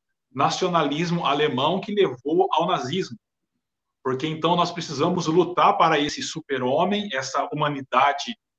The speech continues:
é, é, perfeita. Então a gente mata quem não é perfeito, a gente mata quem não é como a gente,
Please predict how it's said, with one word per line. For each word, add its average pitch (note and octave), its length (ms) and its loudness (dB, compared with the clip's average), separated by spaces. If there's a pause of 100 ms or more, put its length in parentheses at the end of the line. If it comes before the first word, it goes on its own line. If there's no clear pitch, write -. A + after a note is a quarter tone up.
(220)
é, B2 320 -2 (400)
é, A2 60 0
perfeita. C#3+ 760 2
Então F3+ 200 0
a F3+ 40 4
gente G#3+ 200 0
mata F#3 440 4
quem D3 180 -10
não D3+ 180 -2 (100)
é A#2+ 120 -2
perfeito, D#3+ 600 -4
a - 40 -10
gente - 240 -14
mata D#3+ 300 -2
quem C3+ 160 -14
não B2 160 -4
é A#2 80 -6 (100)
como A#2+ 220 -8
a A2 40 -10
gente, E3+ 460 -10